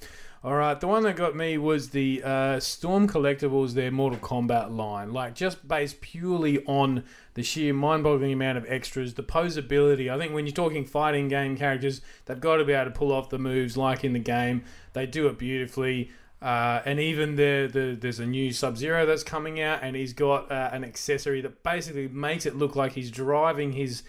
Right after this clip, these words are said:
his hand into someone's face, and there's eyeballs, like, exploding out. Like, they're, they're, just the extras. The figures themselves are great, but the accessories, they've, they've obviously played the game, they've done their homework,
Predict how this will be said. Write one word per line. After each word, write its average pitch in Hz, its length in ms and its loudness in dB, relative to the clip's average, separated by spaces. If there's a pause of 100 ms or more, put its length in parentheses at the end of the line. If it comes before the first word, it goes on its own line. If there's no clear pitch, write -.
(380)
his 131 220 -6
hand 143 500 0
into 143 380 -6
someone's 135 400 -6
face, 135 320 -2
and 131 120 -8
there's 131 220 -6
eyeballs, 123 720 -2
like, 127 260 0
exploding 120 680 -4
out. 113 220 -10
Like, 139 220 0 (380)
they're, 139 840 2
they're, 147 200 -4 (120)
just 233 220 0
the 190 160 0
extras. 139 560 -2
The 139 100 -6
figures 208 360 2
themselves 170 460 -2
are 160 60 -6
great, 160 400 0
but 139 220 0
the 139 100 -4
accessories, 147 640 0
they've, 123 480 0
they've 127 180 -2
obviously 127 280 -4
played 151 320 0
the 139 60 -4
game, 135 240 -2
they've 120 120 -6
done 139 160 2
their 123 140 0
homework, 123 500 2